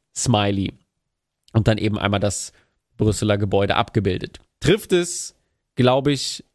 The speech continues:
wirklich auf den Punkt. Und es zeigt halt, die da oben, ja,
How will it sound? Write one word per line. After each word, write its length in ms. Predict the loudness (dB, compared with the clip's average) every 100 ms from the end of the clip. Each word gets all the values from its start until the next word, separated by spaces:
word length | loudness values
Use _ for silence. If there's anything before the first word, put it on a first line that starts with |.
| 2
wirklich 480 | 4 4 2 -2
auf 180 | 0 -2
den 160 | 0 4
Punkt. 340 | 2 2 -6
Und 120 | -4
es 140 | -4 0
zeigt 320 | 0 0 -2
halt, 280 | -2 -2 -8 _ _ _ _ -6
die 240 | 0 2
da 140 | 2 0
oben, 500 | 0 0 0 -2 -2
ja, 260 | -2 -4